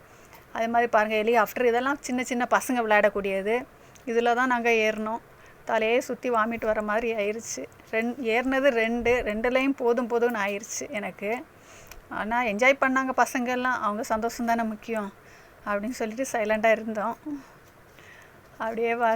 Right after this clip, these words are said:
சுத்தி பார்த்துக்கிட்டு பசங்களை ஒவ்வொன்றுலையா ஏத்திக்கிட்டு, அதே மாதிரி தண்ணி, தண்ணிக்குள்ள போட்டு போயிட்டு இருக்குது. அதுல பசங்களை ஏறி உட்கார வச்சு அதுவும் என்ஜாய் பண்ணிட்டு இருந்தாங்க அவங்களும். நாங்களும் என்ஜாய் பார்த்துக்கிட்டு சைடுல நின்னுட்டு என்ஜாய் பண்ணிட்டு இருந்தோம்.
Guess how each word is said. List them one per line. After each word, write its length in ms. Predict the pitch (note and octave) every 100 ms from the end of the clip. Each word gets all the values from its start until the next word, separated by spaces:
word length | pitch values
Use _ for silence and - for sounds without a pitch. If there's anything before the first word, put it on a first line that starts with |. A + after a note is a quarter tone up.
| A#3
சுத்தி 180 | A3 A#3
பார்த்துக்கிட்டு 500 | D4+ D#4+ A3+ A3+ B3+ B3 - - - - - - -
பசங்களை 380 | A3+ B3+ A#3 A#3 A3
ஒவ்வொன்றுலையா 440 | A3+ A#3 A#3 A#3 A#3+ A3+
ஏத்திக்கிட்டு, 400 | A3+ A3+ A3 A#3+
அதே 120 | A3+ A3+ A#3
மாதிரி 160 | B3 A#3+
தண்ணி, 340 | A3+ A3+ A3+ A#3 - - -
தண்ணிக்குள்ள 360 | A#3 B3 C4 B3+ A3
போட்டு 220 | A#3 A#3+ A3
போயிட்டு 240 | A3 G#3+
இருக்குது. 280 | G3 G#3 A3+ C#4+ C4
அதுல 180 | A3+ B3+ B3
பசங்களை 300 | A3+ A#3+ A3+
ஏறி 120 | A3+ A3+
உட்கார 260 | G#3+ A3+ A3
வச்சு 180 | A3 - A#3
அதுவும் 240 | G#3 A#3
என்ஜாய் 280 | A3 G#3+ G#3+
பண்ணிட்டு 280 | G#3+ G#3 G3+
இருந்தாங்க 300 | G3+ G3 G3+ G#3
அவங்களும். 320 | G3 G3+ A#3+ A3
நாங்களும் 280 | G#3 A3 G#3
என்ஜாய் 220 | G#3 G#3+
பார்த்துக்கிட்டு 360 | G#3 G#3 A3 G#3+ -
சைடுல 260 | G#3+ A3 G#3+
நின்னுட்டு 320 | G#3 G#3 A3
என்ஜாய் 220 | G#3 G#3
பண்ணிட்டு 260 | G3+ G3 G3
இருந்தோம். 320 | F#3+ F#3+ A3+